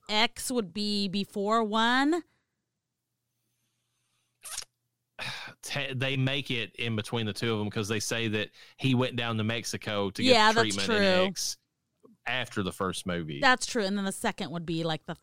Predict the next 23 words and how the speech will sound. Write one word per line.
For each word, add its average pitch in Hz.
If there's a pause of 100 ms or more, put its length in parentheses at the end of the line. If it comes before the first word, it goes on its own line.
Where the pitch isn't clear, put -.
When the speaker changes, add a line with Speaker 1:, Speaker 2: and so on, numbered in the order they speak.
(140)
Speaker 1:
third, 160
uh, 180
if 185
we 185
were 175
to, 156
I 196
don't 147
know. 139 (200)
But 196
yeah. 151 (1800)
Speaker 2:
But, 147 (240)
yeah, 104 (200)
getting 143
back 127
to 127
that, 120
I 117
think 117
we've 117
covered, 110 (460)
you 120
know, 101